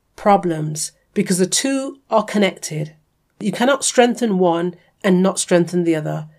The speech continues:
because when one is weak and one is strong, that is when you're gonna get injuries. And if you get an injury, you're not gonna be working out for a very long time until it heals up.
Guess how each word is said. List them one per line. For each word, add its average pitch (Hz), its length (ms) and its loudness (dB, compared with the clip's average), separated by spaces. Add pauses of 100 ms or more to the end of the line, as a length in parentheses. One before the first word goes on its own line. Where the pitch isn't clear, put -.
(220)
because 165 360 -2
when 165 300 0
one 233 240 4
is 254 160 0
weak 254 340 -2
and 170 160 0
one 175 160 2
is 175 160 0
strong, 240 480 -2 (640)
that 202 360 0
is 190 120 0
when 202 120 4
you're 190 80 4
gonna 185 120 6
get 170 160 2
injuries. 156 640 -4 (340)
And 160 100 -4
if 156 120 -4
you 175 60 -4
get 269 200 0
an 277 60 0
injury, 269 640 0 (360)
you're 185 100 2
not 220 100 4
gonna 220 100 0
be 208 80 4
working 196 320 2
out 175 140 -2
for 180 120 0
a 160 80 0
very 185 300 6
long 160 220 -2
time 156 400 -10 (260)
until 175 220 -2
it - 60 -6
heals 175 360 2
up. 165 320 -8